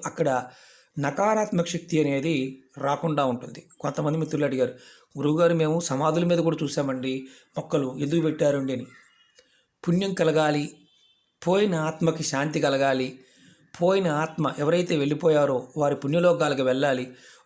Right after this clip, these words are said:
వారి నుంచి సమాజానికి ఎటువంటి నష్టం కలగకూడదు, వారి వల్ల వారి ప్రకోపాలు ఏమీ పనిచేయకుండా ఉండాలని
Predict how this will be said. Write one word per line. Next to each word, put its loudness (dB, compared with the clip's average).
వారి 2
నుంచి 0
సమాజానికి 2
ఎటువంటి 0
నష్టం -2
కలగకూడదు, 0
వారి 4
వల్ల 4
వారి 4
ప్రకోపాలు 2
ఏమీ 0
పనిచేయకుండా 0
ఉండాలని -2